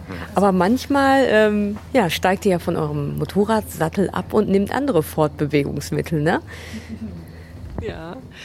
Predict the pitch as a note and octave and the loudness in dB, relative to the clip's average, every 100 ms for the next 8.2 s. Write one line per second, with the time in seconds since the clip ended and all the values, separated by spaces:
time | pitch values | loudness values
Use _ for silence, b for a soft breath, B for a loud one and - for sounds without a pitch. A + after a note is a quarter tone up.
0 | B B B B B A#3+ G3 F#3 G3 G#3 | B B B B B 4 4 6 2 2
1 | G#3 G3 - G#3+ G3 - G3+ G3 G3+ G#3+ | 2 0 2 2 4 4 2 4 2 2
2 | - G#3+ G#3 G3+ G3 G3+ G3+ G3+ G3 G3 | -2 -2 0 0 -2 0 0 -2 -2 -2
3 | F#3+ G3+ A#3 A#3 A3+ C#4+ F#4+ - - E3+ | -2 -4 0 0 2 2 0 -2 -2 0
4 | F#3+ B3+ B3+ A#3+ - G#3+ G3 F#3+ G#3 G3+ | 2 4 4 4 2 2 2 0 0 0
5 | G#3+ G3 F3+ F#3+ A3 F#3+ F3+ F#3 G3 F3 | 0 0 2 2 0 -2 -2 0 2 2
6 | E3 F#3+ G#3+ F3 D#3 D3+ F3+ E3 E3 D#3+ | 2 4 4 4 2 0 -4 -4 -4 -2
7 | D#3 D3+ C#3+ C#3 - D#3 E3 F3 E3+ F#3+ | -2 -2 -2 -4 -2 0 2 2 0 -2
8 | F3 E3 | -2 -2